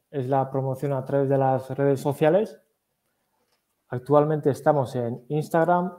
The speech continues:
Facebook, Pinterest, LinkedIn, YouTube y ahora en breve vamos a empezar en TikTok, porque estamos viendo que cada vez más empresas están entrando en ese nuevo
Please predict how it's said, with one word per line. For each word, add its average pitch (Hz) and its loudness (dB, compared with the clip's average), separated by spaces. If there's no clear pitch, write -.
Facebook, 151 0
Pinterest, 151 0
LinkedIn, 156 0
YouTube 160 2
y 180 6
ahora 180 6
en 135 -2
breve 165 8
vamos 160 2
a - -2
empezar 151 0
en 131 0
TikTok, - -4
porque 127 2
estamos 156 2
viendo 180 2
que 147 4
cada 139 2
vez 151 0
más 160 -2
empresas 151 -6
están 143 -4
entrando 143 0
en 135 -4
ese 143 0
nuevo 139 -2